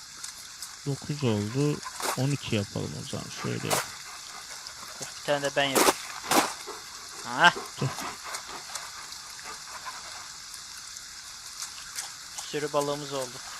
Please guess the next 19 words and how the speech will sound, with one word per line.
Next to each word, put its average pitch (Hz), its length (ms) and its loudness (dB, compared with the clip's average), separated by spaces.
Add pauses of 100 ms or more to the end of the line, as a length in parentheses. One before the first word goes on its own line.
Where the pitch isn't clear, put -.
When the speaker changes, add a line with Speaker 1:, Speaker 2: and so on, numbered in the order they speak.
(1000)
Speaker 2:
Balıklarla 156 500 8
yüzüyoruz 151 520 6
bu 131 60 4
arada. 123 360 4
<laughs> - 60 -4 (3500)
Speaker 1:
Yılan 143 300 12
balığı 170 260 12
da 240 40 12
mı 220 140 8
koysak 113 520 8
ya? 123 120 10
Görev 123 320 8
gelir 123 300 10
mi 185 140 10
acaba? 110 300 6 (1200)
Speaker 2:
Bence 135 260 2
parayı 131 360 4
şimdi 135 320 0
bitirmeyelim. 135 540 0